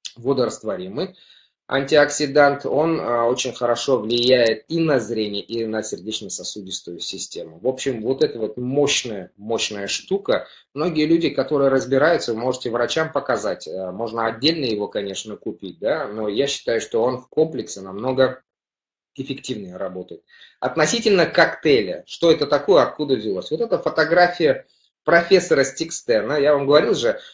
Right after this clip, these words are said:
э, wellness пришел из высокой медицины. Это профессор, шведский профессор, который провел около пятисот операций по пересадке сердца и пересадке легких.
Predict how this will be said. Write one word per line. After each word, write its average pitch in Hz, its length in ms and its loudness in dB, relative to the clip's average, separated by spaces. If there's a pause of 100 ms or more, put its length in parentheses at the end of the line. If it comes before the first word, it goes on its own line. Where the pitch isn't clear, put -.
(200)
э, 104 200 -6
wellness 196 360 4
пришел 165 420 2
из 135 160 -2
высокой 143 420 0
медицины. 127 560 -2
Это 151 560 6
профессор, - 760 0
шведский 131 540 0
профессор, 135 580 -2
который 156 460 4
провел 151 480 4
около 139 420 0
пятисот 185 680 0
операций 151 600 2
по 139 180 -2
пересадке 139 720 0
сердца 165 440 0
и 107 100 0
пересадке 120 640 -4
легких. 113 500 -2